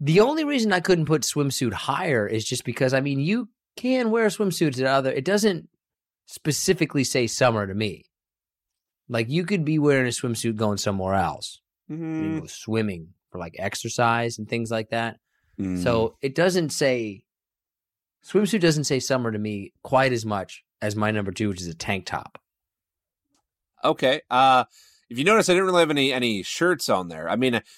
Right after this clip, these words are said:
Speaker 2: the only shirt that I thought about putting on, uh, or, or summer shirt, I guess, would be like, like a Hawaiian shirt. But I just have that in my honorable mention.
Speaker 1: Okay. What's your, uh, wait, what number are you on? Your number
Speaker 2: I,
Speaker 1: one?
Speaker 2: I'm on my number one. And it, I, I think it's pretty, s-, pretty easy, but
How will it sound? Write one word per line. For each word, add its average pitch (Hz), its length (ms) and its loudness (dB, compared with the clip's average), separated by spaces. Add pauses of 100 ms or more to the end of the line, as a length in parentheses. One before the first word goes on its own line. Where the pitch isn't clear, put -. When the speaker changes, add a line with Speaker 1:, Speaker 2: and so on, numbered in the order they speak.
Speaker 2:
the 160 80 2
only 214 160 4
shirt 185 240 0
that 151 100 4
I 120 80 4
thought 139 260 4
about 123 240 2
putting 110 260 -2
on, 95 340 0 (100)
uh, 87 420 -2
or, 95 260 0
or 95 40 -4
summer 113 340 0
shirt, 95 280 -4
I 87 60 0
guess, 87 340 -4 (320)
would 101 120 -6
be 110 180 4
like, 101 420 0
like 101 260 -4
a 87 60 -6
Hawaiian 92 540 -2
shirt. 71 340 -14 (160)
But 95 220 -4 (380)
I 107 140 2
just 101 280 -4
have 107 220 0
that 95 140 0
in 82 40 -10
my 85 140 -4
honorable 85 260 -6
mention. 80 420 -16 (400)
Speaker 1:
Okay. 170 360 2
What's 151 240 -2
your, 170 180 2
uh, 123 220 4
wait, 113 260 0
what 123 100 0
number 131 200 2
are - 40 6
you 92 140 0
on? 85 80 -6
Your 107 120 2
number 127 220 4
Speaker 2:
I, 117 40 2
Speaker 1:
one? 131 240 4
Speaker 2:
I'm 165 200 2
on 196 100 2
my 147 120 4
number 127 280 2
one. 110 300 2
And 92 100 -6
it, 110 140 -2
I, 139 220 2
I 233 40 6
think 269 140 -2
it's 151 160 -2
pretty, 156 220 0
s-, - 160 -4
pretty 151 280 -2
easy, 127 440 2
but 101 200 -2